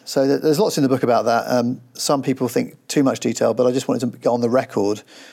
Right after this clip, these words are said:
some of the things that happened there at the B B C around it, and, uh, and what was said to Labour. And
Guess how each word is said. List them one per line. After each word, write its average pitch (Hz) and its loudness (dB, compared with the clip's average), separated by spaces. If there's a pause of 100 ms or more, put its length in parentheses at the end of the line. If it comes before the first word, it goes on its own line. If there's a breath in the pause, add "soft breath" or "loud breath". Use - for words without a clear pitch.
some 139 -2
of 127 0
the 120 -2
things 123 -2
that 123 -2
happened 110 -6
there 120 4
at 107 0
the 101 -12
B 110 -6
B 104 -4
C 147 0
around 123 0
it, 123 0
and, 110 -8
uh, 117 -2 (120)
and 131 -8
what 120 -2
was 120 -10
said - -4
to 120 -12
Labour. 147 2
And 120 -2